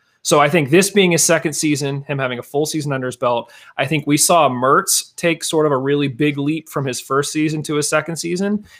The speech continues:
And especially with Mertz not here, I think the door is open for Danny to sort of grab those reins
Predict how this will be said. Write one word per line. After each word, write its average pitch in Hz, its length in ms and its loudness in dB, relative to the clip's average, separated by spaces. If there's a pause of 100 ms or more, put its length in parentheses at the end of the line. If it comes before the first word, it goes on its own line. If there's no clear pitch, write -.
(180)
And 143 340 2
especially 156 520 0
with 139 180 -2
Mertz 131 400 -2
not 127 260 -2
here, 175 480 -2
I 127 80 -8
think 143 220 -8
the 139 80 -4
door 135 320 -2
is 123 100 -2
open 131 360 -2
for 123 160 -6
Danny 123 320 -2
to 123 80 -8
sort 131 200 -4
of 120 80 -6
grab 123 360 -2
those 117 240 -2
reins 127 540 0